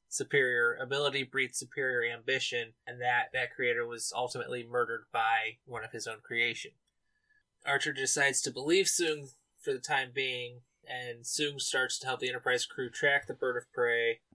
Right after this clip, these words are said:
but T'Pol is concerned that they might be leading them i-, into a trap. Uh, but Archer's still kinda, still kind of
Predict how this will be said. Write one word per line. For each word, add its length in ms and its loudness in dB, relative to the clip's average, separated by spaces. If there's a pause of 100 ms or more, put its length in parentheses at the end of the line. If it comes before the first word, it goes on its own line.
(100)
but 180 2 (240)
T'Pol 800 2
is 880 -2
concerned 440 -2
that 140 -8
they 120 2
might 220 -4
be 80 -6
leading 280 -8
them 140 -6
i-, 240 -8
into 260 0
a 40 2
trap. 440 0 (1600)
Uh, 140 -4 (640)
but 220 0 (140)
Archer's 440 2
still 260 2
kinda, 360 2 (100)
still 320 2
kind 240 0
of 80 -8